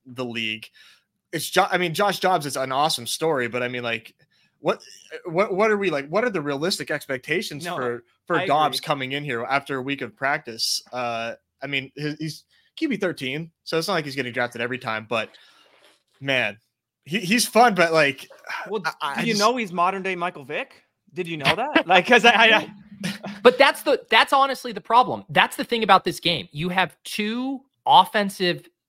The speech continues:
Speaker 3: killers in Joshua Dobbs and Taysom Hill, right? Like, Dobbs' rushing is great for the Vikings.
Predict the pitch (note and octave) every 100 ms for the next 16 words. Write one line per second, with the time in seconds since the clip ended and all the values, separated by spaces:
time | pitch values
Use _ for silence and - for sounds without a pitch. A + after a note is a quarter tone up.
0 | _ - A#3+ D3+ A#2+ A2+ - _ D#3+ C#3+
1 | C#3 E3+ - F3 D3+ D3 D3+ B2+ B2+ -
2 | A#2+ F#3+ D#3 G#2 C#3 - _ _ _ D3
3 | C3+ F#3 F3+ C3+ E3+ D#3 A#3+ A#3+ D3 B2
4 | C3 - G3 F3+ C3 A2+ C#3+ D#3 B2+ A2
5 | B2+ D3+ D3+ C#3 C3